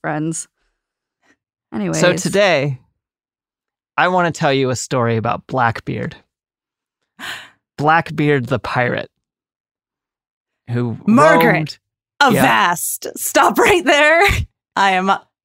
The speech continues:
Speaker 3: hijacking this podcast.
Speaker 2: Oh, no.
Speaker 3: I'm seizing the means of podcast production. I'm taking over. I'm gonna tell you a story this time.
Speaker 2: Yay. That's good. I didn't know that much about Blackbeard.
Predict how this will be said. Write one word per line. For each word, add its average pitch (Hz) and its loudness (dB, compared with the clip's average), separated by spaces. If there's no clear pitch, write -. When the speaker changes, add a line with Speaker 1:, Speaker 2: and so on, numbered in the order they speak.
Speaker 3:
hijacking 254 2
this 311 -2
podcast. 202 -2
Speaker 2:
Oh, 202 2
no. 175 2
Speaker 3:
I'm 294 0
seizing 339 0
the 320 2
means 320 -2
of 262 -6
podcast 269 0
production. 254 -2
I'm 220 -2
taking 302 -2
over. 262 -2
I'm 311 0
gonna 254 -2
tell 285 0
you 311 0
a 349 0
story 180 -6
this 175 -12
time. 160 -8
Speaker 2:
Yay. 170 2
That's 135 -4
good. 127 -2
I 123 0
didn't 127 -4
know 127 -2
that 123 -2
much 123 -6
about 131 -4
Blackbeard. 123 -6